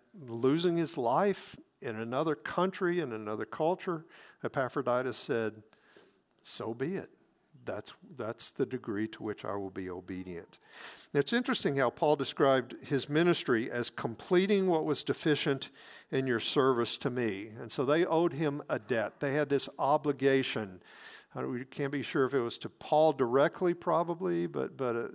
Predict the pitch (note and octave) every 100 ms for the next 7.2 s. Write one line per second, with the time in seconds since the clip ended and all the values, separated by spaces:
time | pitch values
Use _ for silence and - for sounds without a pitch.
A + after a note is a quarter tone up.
0 | A2+ D3+ D3+ D3+ B2+ B2+ C3 D#3 C#3+ D3
1 | C#3+ C#3+ A#2 B2 A2 A#2 C3 D#3 - D#3+
2 | D3 - - - - - - - B2 A#2+
3 | B2+ A#2+ A2 G#2+ - D3 E3 D#3 D3+ C#3+
4 | - C3 C#3 C3 B2+ C3 C3 C3 A2 B2
5 | B2 A#2 - A#2 A2+ - G#2+ - B2+ B2
6 | A#2+ A#2 A2+ A2+ A2+ B2+ G2+ - - -
7 | -